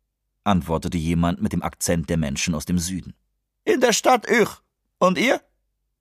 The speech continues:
Jetzt würde der Hauptmann seinen eigenen Mann töten. So war das immer. "Meine Freundin und ich machen noch einen kleinen Spaziergang", sagte Sid jedoch, bevor sie beide durch das Tor hinausgingen.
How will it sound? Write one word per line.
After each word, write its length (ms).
Jetzt 360
würde 120
der 160
Hauptmann 380
seinen 220
eigenen 440
Mann 280
töten. 420
So 240
war 100
das 160
immer. 260
"Meine 300
Freundin 540
und 160
ich 260
machen 260
noch 140
einen 260
kleinen 260
Spaziergang", 880
sagte 360
Sid 300
jedoch, 380
bevor 260
sie 140
beide 400
durch 160
das 180
Tor 260
hinausgingen. 680